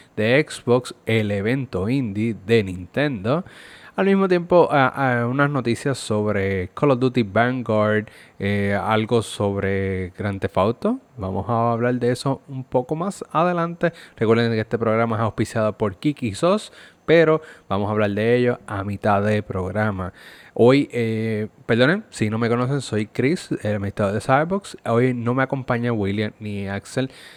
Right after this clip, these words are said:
Eh, como mencioné anteriormente, este programa s-, está siendo grabado. Y para darles un, en concreto, eh, porque pensé hacer un video aparte, pero,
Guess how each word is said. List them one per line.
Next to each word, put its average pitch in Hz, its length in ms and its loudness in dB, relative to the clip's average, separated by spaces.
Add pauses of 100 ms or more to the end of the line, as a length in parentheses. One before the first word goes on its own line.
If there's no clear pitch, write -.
(260)
Eh, 95 420 -4
como 107 220 2
mencioné 101 400 -2
anteriormente, 107 480 -4
este 107 160 -6
programa 104 420 -4
s-, - 240 -14
está - 320 -4
siendo 107 260 -2
grabado. 120 460 2 (640)
Y 170 240 -4 (1000)
para 143 260 8
darles 160 380 4
un, 170 220 -2
en 156 140 0
concreto, 151 840 0
eh, 117 500 0 (100)
porque 120 240 -4
pensé 113 300 -2
hacer 147 360 2
un 151 120 -4
video 135 240 2
aparte, 135 480 0
pero, 107 340 0